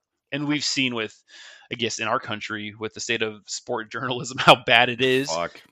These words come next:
Speaker 1: And, and so how, how irresponsible and, uh, science is compliant, or, uh, sorry, silence is compliance,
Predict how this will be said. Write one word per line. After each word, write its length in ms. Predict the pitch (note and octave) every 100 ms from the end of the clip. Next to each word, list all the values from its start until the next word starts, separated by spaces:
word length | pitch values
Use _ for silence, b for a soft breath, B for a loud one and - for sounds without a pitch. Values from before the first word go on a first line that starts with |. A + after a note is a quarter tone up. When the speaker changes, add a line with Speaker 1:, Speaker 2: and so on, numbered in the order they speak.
| -
Speaker 1:
And, 140 | B2+
and 140 | C3 A#2+
so 180 | C#3 B2+
how, 260 | C3 B2
how 280 | A#2+ B2 A#2+
irresponsible 1000 | A#2+ A#2 - B2+ B2 - B2 B2+ B2 A2
and, 400 | A2+ A2+ G#2+ G#2
uh, 280 | G2 F#2+ F2+
science 480 | - A2+ A2+ A#2 G#2+
is 80 |
compliant, 560 | - G#2+ - A#2 A2+ G#2+
or, 160 | A#2 A#2
uh, 60 |
sorry, 240 | - A#2 A2
silence 420 | - D#3+ F3 C3+
is 80 | B2
compliance, 600 | A#2 - A2 A2 A2+